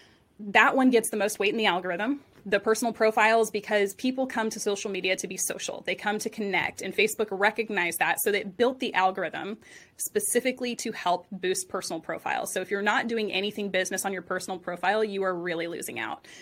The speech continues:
The next one that she mentioned was your Facebook page. Now, a Facebook page is not like your digital creator profile. It's not your personal profile. It is an actual business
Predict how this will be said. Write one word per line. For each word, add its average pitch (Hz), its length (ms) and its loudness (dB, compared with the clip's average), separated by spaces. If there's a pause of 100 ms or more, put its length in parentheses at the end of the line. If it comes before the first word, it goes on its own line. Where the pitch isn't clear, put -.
(240)
The 214 80 6
next 254 260 6
one 302 80 6
that 254 100 4
she - 140 -2
mentioned 202 320 0
was 185 140 -2
your 180 80 -6
Facebook 196 400 -2
page. 180 440 -2
Now, 190 140 2
a 190 60 2
Facebook 240 380 0
page 247 420 0
is 214 160 4
not 214 240 2
like 202 160 -2
your 220 80 4
digital 190 340 -4
creator 208 720 2 (100)
profile. 180 600 4
It's - 200 -6
not 185 160 0
your - 100 -8
personal 226 500 0
profile. 185 720 2
It 190 80 -4
is 196 120 -2
an 208 60 -2
actual 202 360 2
business 220 480 2